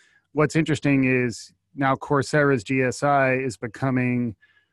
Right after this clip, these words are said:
something to glean some information from. If you could combine that information with the information you're getting from a LinkedIn or a Lynda,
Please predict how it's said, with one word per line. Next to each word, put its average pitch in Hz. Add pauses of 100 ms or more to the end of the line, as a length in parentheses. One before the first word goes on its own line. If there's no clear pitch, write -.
(200)
something 143
to 135
glean 131
some 123
information 135
from. 127
If 131
you 147
could 123 (600)
combine 135
that 135
information 131
with 123
the 127
information 127
you're 123
getting 120
from 120
a 113
LinkedIn 123
or 110
a 110
Lynda, 143